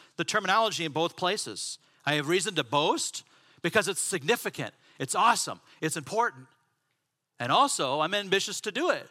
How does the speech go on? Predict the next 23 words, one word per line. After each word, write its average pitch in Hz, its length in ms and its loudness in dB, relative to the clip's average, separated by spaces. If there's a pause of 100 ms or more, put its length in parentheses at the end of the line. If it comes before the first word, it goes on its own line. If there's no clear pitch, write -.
(340)
because 175 240 0
I 180 80 4
love 202 480 2 (320)
what's 190 180 2
significant, 196 680 -2 (180)
what's 196 220 0
important, 165 580 -2 (140)
what's 156 240 -2
awesome," 180 480 2 (960)
right? 127 200 -4
So - 140 -12
the 120 80 -6
two 156 180 -8
ideas 120 360 -4
fit - 160 -14
together. 98 400 -10 (2500)
Why 233 140 4
is 320 60 -2
he 285 60 0
talking - 320 -2
about 101 160 -4
all 92 60 -6
this? - 400 -12